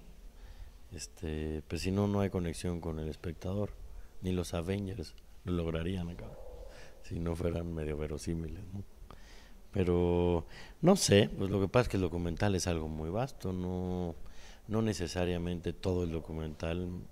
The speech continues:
requiere tener cierto compromiso social, ¿no? Es, pues, se pueden hacer documentales bellísimos sobre la miel de abeja, ¿no? Yo vi uno francés bellísimo sobre la miel de abeja, ¿no?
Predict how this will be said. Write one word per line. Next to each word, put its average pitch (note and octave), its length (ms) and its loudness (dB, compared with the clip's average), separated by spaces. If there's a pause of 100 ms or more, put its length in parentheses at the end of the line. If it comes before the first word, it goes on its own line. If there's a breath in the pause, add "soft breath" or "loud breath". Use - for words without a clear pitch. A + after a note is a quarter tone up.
(580 loud breath)
requiere F#2+ 460 4
tener E2+ 400 0
cierto D#2+ 340 -6
compromiso D#2 580 -6
social, A#2+ 540 -2
¿no? G2+ 140 -6 (840 loud breath)
Es, - 760 -8 (1700 loud breath)
pues, E2 100 -6
se D#2+ 60 -4
pueden F#2 260 4
hacer F2 260 0
documentales F2 680 0
bellísimos E2 640 -2
sobre D#2 260 0
la D#2 140 0
miel F2 260 0
de E2 80 0
abeja, F2+ 400 0
¿no? F#2 140 -6 (800 soft breath)
Yo F2+ 120 4
vi F2+ 140 4
uno F2+ 160 0
francés E2 400 -4
bellísimo D#2+ 540 -4
sobre D2 260 -2
la D2 140 -2
miel E2 240 -4
de D#2 60 -4
abeja, E2+ 300 -6
¿no? E2+ 140 -8